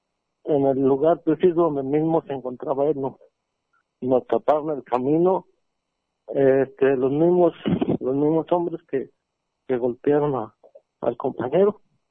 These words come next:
y ya, y ahí para adelante yo ya,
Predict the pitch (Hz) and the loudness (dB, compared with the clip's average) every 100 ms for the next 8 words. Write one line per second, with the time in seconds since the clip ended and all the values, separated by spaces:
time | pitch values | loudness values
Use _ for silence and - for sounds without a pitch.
0 | _ 185 156 147 151 147 - - _ _ | _ 0 2 4 2 -4 -12 -20 _ _
1 | - 123 127 147 156 - _ _ _ _ | 0 4 6 4 2 -4 _ _ _ _
2 | - 131 135 127 135 147 147 139 151 151 | 0 2 2 2 0 -2 -2 2 4 4
3 | 147 | 0